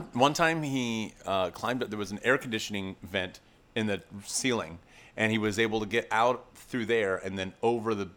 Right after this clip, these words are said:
Speaker 2: the bars into the, the other part of the jail where he was able to escape. And then another time, it was during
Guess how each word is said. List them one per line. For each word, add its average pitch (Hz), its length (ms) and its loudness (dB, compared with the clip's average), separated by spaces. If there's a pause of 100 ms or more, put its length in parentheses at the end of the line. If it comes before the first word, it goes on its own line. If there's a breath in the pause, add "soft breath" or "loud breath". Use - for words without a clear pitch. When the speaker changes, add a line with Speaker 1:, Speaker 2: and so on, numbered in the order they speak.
Speaker 2:
the 101 160 0 (760)
bars 104 500 4
into 104 260 -2
the, 92 240 -2 (580 soft breath)
the 101 180 -2
other 101 200 2
part 107 200 4
of 95 40 -2
the 92 80 -4
jail 92 520 2
where 95 200 2
he 95 100 -4
was 87 160 -6
able 90 160 -4
to 87 100 -6
escape. 82 480 -2 (400 loud breath)
And 110 120 2
then 104 80 6
another 131 260 2
time, 104 440 0
it 104 120 -2
was 98 220 -4
during 113 480 0